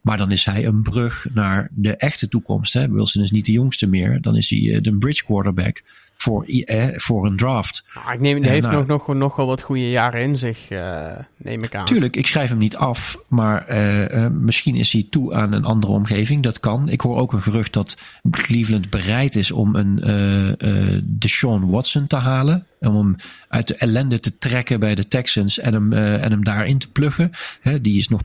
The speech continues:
Speaker 1: piepjong, die is nog hartstikke talentvol. Alleen die heeft off the field, ja, de meeste, eh, eh, rare, eh, juridische fratsen aan zijn
Speaker 2: Ja.
Speaker 1: broek hangen.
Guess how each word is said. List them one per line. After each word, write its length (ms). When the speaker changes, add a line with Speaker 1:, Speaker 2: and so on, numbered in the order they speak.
Speaker 1:
piepjong, 540
die 160
is 100
nog 180
hartstikke 460
talentvol. 520
Alleen 200
die 100
heeft 300
off 200
the 100
field, 420
ja, 260
de 80
meeste, 560
eh, 200
eh, 600
rare, 480
eh, 220
juridische 760
fratsen 500
aan 120
zijn 120
Speaker 2:
Ja. 60
Speaker 1:
broek 140
hangen. 320